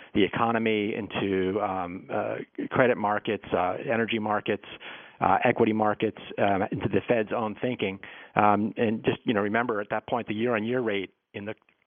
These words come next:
broad trade-weighted dollar, it got up to about something like, like fifteen percent. It's hard for us to do that now because the base effects just don't really, aren't really the same as they were in twenty sixteen. In other words, the dollar's already still even though it's been weak this year, as you pointed out, the dollar's still at relatively strong levels.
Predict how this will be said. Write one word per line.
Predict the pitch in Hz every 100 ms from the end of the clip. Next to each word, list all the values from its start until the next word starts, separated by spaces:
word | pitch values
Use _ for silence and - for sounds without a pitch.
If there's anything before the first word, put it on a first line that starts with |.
| -
broad | 104 110 110
trade-weighted | 131 117 107 101
dollar, | 101 107 107
it | 98
got | 110 104
up | -
to |
about | 98 104 -
something | 110 110
like, | 95 92 - - - -
like | 104
fifteen | - 107 117 104
percent. | 98 85 120 104 - - -
It's | -
hard | 160 160
for | 143
us | 120
to | 120
do | 117
that | 117
now | 107 107
because | 98 104 104
the |
base | 101 120 -
effects | - 107 104 - - - - -
just | - 107
don't | 113 107
really, | 113 110
aren't | 107 -
really | 101
the | 98 98
same | 113 101 101
as | 92
they | 95
were | 101
in | 95
twenty | - 101 87
sixteen. | 101 - 117 95
In | 95
other |
words, | 101 95
the | 98
dollar's | 101 98 - - - - _ 113
already | 110 110 101 110
still | - 147 107 - _ _ _ _
even | 131 123
though | 123
it's | 110
been | - 113
weak | 131 131
this | - -
year, | 127
as | 113
you | 107
pointed | - 113 131
out, | 139
the | 117
dollar's | 120 113 -
still | 127
at | 107
relatively | 120 110 - 113 98
strong | - 110 104
levels. | 104 104 90